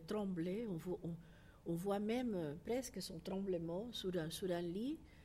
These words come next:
Il y a les esprits qu'on voit derrière. Et puis il y a Gauguin qui est lui-même, euh, représenté par, euh, comme un esprit. Il se, il se, il se représente comme un esprit.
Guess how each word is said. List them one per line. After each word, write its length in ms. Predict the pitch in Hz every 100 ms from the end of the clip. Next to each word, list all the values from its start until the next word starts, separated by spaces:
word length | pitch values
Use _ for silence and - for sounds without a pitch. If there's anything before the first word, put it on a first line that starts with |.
| - - - - - -
Il 160 | 185 190
y 100 | 220
a 80 |
les 240 | 247 233 233
esprits 400 | 220 - 240 240
qu'on 160 | 220
voit 280 | 196 202 214
derrière. 640 | 202 190 202 220 240 294 311 - - - - - - -
Et 60 | 170
puis 180 | - 262
il 80 | 240
y 60 |
a 60 | 214
Gauguin 440 | 196 196 175 196 262
qui 160 | - 185
est 60 |
lui-même, 520 | 190 202 190 180 214 226
euh, 220 | 165 165 165
représenté 800 | 185 185 208 196 180 - 185 254 -
par, 140 | - 175
euh, 180 | 165 170 156 - -
comme 140 | - 175
un 100 | 185
esprit. 460 | 196 - - 165 - -
Il 100 | 156
se, 120 | 180 151 151 -
il 80 | 170
se, 140 | - 156 -
il 60 | 170
se 120 | -
représente 640 | 180 185 175 - 208 214 185
comme 140 | 170
un 80 | 170
esprit. 500 | 170 - - 220